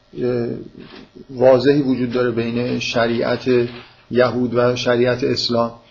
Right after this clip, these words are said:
و این سوالی بود که من گفتم در واقع باید جواب بدیم. اه، روی این بحث کردم که اگه یه نفر دیدگاه الحادی داشته باشه، این مشکل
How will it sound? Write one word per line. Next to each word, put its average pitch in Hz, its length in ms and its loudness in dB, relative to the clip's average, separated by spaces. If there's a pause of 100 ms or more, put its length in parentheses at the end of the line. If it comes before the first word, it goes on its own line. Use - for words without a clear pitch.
(380)
و 127 100 4
این 156 560 4
سوالی 160 460 8
بود 165 160 0
که 170 100 -2
من 156 200 6
گفتم 147 380 4
در 127 140 6
واقع 123 220 4
باید 120 420 6
جواب 131 460 6
بدیم. 127 300 -2 (440)
اه، 127 60 -2
روی 127 300 6
این 180 180 2
بحث 175 300 6
کردم 170 300 6
که 160 100 4
اگه 165 100 6
یه 151 320 0
نفر 160 220 8
دیدگاه 139 440 6 (140)
الحادی 131 540 4
داشته 135 300 4
باشه، 131 500 4 (680)
این 180 260 2
مشکل 151 760 6